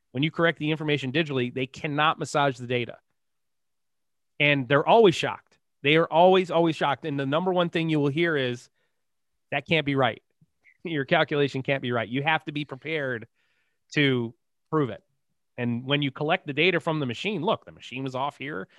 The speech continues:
It came back on here. A person didn't tell us that. We watched it, you know. Now let's do, love the supervisor's blunt style. Uh, uh, Chris, uh, okay. Uh, hey, Chris. Yeah, thank you for chiming in.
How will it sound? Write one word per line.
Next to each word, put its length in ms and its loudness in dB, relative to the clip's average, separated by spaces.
It 80 -12
came 220 -10
back 300 -8
on 180 -6
here. 240 -6
A 40 -6
person 360 -6
didn't 180 -8
tell 200 -10
us 100 -14
that. 180 -6
We 80 -10
watched 380 -10
it, 160 -14
you 80 -14
know. 180 -10
Now 120 4
let's 200 -2
do, 320 -2
love 300 -2
the 60 -6
supervisor's 500 -6
blunt 160 -10
style. 340 -18
Uh, 300 -6
uh, 300 4
Chris, 520 -4
uh, 300 -2
okay. 340 2
Uh, 200 2
hey, 200 2
Chris. 420 0
Yeah, 200 2
thank 260 0
you 140 -2
for 220 -4
chiming 320 -2
in. 180 -2